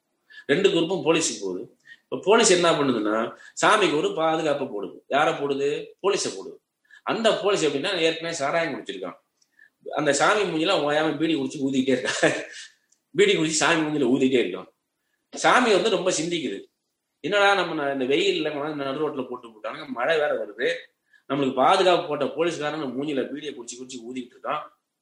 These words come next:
யார் தானே உங்களுக்கு பாதுகாப்பு?" அப்படின்னு ரொம்ப சாமி கவலைப்பட்டு பேசுறாரு. அப்ப இவனுங்க வந்து, சாமி வந்து நம்மகிட்ட வந்து கல்யாணம் ஆகணும்னு கவ-, வேணுனானுங்க,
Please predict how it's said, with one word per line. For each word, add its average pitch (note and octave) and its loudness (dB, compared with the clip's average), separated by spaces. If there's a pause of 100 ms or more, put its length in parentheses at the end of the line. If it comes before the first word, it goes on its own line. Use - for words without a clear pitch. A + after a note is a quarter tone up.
(560)
யார் D#3 4
தானே F#3+ 0
உங்களுக்கு D#3 -2
பாதுகாப்பு?" C#3 -2 (680)
அப்படின்னு D#3+ -8
ரொம்ப F3+ -4
சாமி D3+ 0
கவலைப்பட்டு B2 -2
பேசுறாரு. F#2 -12 (480)
அப்ப C#3+ 2
இவனுங்க D#3 2
வந்து, D#3+ 0
சாமி E3 2
வந்து D#3+ 0
நம்மகிட்ட C#3+ -2
வந்து C#3 -2
கல்யாணம் D#3 4
ஆகணும்னு C#3+ 0
கவ-, C3+ 4
வேணுனானுங்க, D#3 -2